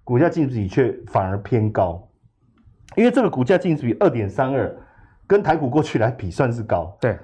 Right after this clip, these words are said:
Speaker 1: 原因很简单，因为最近都涨传产，
Speaker 2: <laughs>
Speaker 1: 对不对？传产是低本益比，但是它股价一直拉的过程中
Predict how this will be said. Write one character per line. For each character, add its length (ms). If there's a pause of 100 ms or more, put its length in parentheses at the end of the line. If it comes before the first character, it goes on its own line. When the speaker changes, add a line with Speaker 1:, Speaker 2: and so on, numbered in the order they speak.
Speaker 1:
原 140
因 80
很 80
简 140
单， 100
因 60
为 40
最 120
近 160
都 100
涨 220
传 240
产， 200 (360)
Speaker 2:
<laughs> 400
Speaker 1:
对 100
不 60
对？ 180 (300)
传 240
产 180
是 120
低 200
本 240
益 60
比， 240 (400)
但 160
是 160
它 340 (600)
股 180
价 200
一 100
直 120
拉 240
的 80
过 200
程 180
中 280